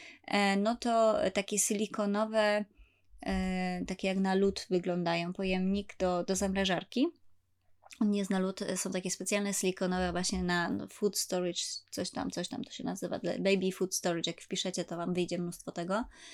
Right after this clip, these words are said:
E, i my kupiliśmy, e, z firmy Nook. E, w Wielkiej Brytanii ku-, co prawda kupowaliśmy, w Polsce chyba tej firmy nie było, w sensie ja nie umiałam znaleźć akurat tych konkretnych.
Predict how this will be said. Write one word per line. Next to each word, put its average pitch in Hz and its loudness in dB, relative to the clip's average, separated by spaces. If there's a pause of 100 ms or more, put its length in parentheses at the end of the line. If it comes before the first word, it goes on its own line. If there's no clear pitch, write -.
(420)
E, 196 4
i 202 2
my 214 2
kupiliśmy, 196 0 (100)
e, 180 -2
z 180 -4
firmy 196 2
Nook. 190 0
E, 180 0
w - -12
Wielkiej 214 0
Brytanii 196 0
ku-, 180 -2
co - -6
prawda 180 -4
kupowaliśmy, 220 0
w - -8
Polsce 208 -2
chyba 196 -2
tej 196 -6
firmy 190 0
nie 185 0
było, 175 -2
w - -10
sensie 190 -4
ja 185 -2
nie 185 2
umiałam 175 -2
znaleźć 170 -4
akurat - -6
tych 185 -8
konkretnych. 190 -6